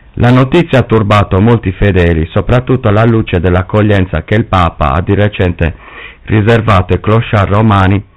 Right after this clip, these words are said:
visitatori privilegiati della Cappella Sistina." Ecco, adesso iniziate a, io adesso sottolineerei, eh, questo, eh,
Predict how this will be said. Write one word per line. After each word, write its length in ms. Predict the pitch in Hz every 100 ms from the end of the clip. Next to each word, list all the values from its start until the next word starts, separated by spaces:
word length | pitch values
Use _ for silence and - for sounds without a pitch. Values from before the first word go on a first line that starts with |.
| _ _ -
visitatori 680 | 107 101 110 117 - 98 90
privilegiati 760 | 101 98 110 117 92 98 -
della 220 | 95 82
Cappella 400 | 80 78 82 76 76
Sistina." 420 | - - 67 73 82 - - -
Ecco, 160 | -
adesso 440 | 98 117 107 95 - _ _ _ _ _ _ - - - -
iniziate 680 | 101 107 98 123 120 117 104
a, 800 | 98 92 82 76 71 69 - 104 101 - - - - - -
io 60 | 110
adesso 160 | 123 98
sottolineerei, 840 | 90 92 87 87 90 85 78 - -
eh, 540 | - 73 67 78 - - -
questo, 920 | 90 90 - 98 90 82 78 69 87 - - -
eh, 1000 | - - - - - - - - -